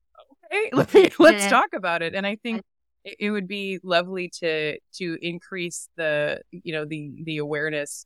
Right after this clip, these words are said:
Speaker 1: um, for, for, for all healthcare providers to get to that point, because you're right. I think these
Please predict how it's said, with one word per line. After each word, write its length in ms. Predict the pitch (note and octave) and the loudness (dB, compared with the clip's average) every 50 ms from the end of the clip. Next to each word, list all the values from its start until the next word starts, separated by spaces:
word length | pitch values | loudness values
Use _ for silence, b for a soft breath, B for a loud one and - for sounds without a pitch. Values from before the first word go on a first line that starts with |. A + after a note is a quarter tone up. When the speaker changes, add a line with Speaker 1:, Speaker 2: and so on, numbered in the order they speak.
| - D#3+ _ | -20 -16 _
Speaker 1:
um, 300 | C3+ C3 C3 C3+ C3+ C#3+ - _ _ _ | -10 -8 -8 -8 -12 -12 -14 _ _ _
for, 300 | D#3+ D3+ C#3+ C#3+ C3+ - _ | -2 0 0 0 -4 -6 _
for, 400 | - - D3+ C#3+ C3+ C3+ C3 - _ _ _ _ | -12 -8 -8 -6 -6 -6 -8 -10 _ _ _ _
for 180 | _ E3 D#3 D#3 | _ -2 0 0
all 120 | D#3 D3+ | 0 2
healthcare 380 | D#3+ D3+ D3 - - C3 B2+ C3 | 0 0 -2 -2 -4 -8 -8 -8
providers 460 | _ C#3 B2+ C3 B2+ B2 C3+ C3+ - | _ -8 -6 -6 -4 -4 -6 -10 -10
to 100 | - C#3+ | -14 -12
get 160 | C#3 D3 D3 | -10 -10 -10
to 80 | - D3+ | -10 -6
that 200 | C3+ C3 B2+ - | -6 -6 -6 -4
point, 160 | _ B3 C4+ | _ -6 -4
because 280 | - F3+ F3+ F#3 F3 D#3+ | -4 -4 -6 -6 -8 -6
you're 140 | F3 F3+ F3 | -6 -4 -2
right. 140 | G#3 G#3+ F3 | 0 0 0
I 60 | D#3+ | -2
think 200 | - F3 E3+ - | -4 -8 -10 -4
these 220 | F3+ E3+ D#3+ - | -4 -4 -4 -4